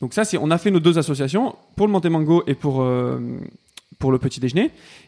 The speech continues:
Et la dernière étape du sac, c'est le C, c'est la connexion. T'as besoin de créer une connexion entre,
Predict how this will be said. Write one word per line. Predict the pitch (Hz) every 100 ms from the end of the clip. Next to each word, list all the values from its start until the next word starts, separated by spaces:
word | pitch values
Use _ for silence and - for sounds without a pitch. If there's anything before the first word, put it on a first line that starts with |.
| _
Et | 143
la | 151
dernière | 143 170 175 165
étape | 151 151 135
du | 123
sac, | - 240 - - _ -
c'est | -
le | 131
C, | 123 220 254
c'est | 127
la |
connexion. | 127 151 127 190
T'as | 254 151
besoin | 165
de | 180
créer | 196
une | 208
connexion | - 214 185 - 185 247 -
entre, | 156 - 160 151